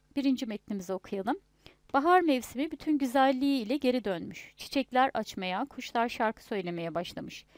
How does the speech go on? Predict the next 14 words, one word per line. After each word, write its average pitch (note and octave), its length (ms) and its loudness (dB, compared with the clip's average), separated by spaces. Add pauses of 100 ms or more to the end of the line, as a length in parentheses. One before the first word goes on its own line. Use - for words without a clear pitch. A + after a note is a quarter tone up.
(220)
Tarla D4+ 300 6
kuşlarının C4+ 600 -2
da A#3 60 2
keyiflerine A#3 600 -2
diyecek A3+ 400 -4
yokmuş. - 420 -10 (380)
İki - 200 -2
tarla D4 320 2
kuşu C#4 300 -6
çiçekler C4+ 460 -2
arasında A#3 480 -2
uçup - 320 -10
şarkı A#3 340 -4
söylüyormuş. F3 720 -6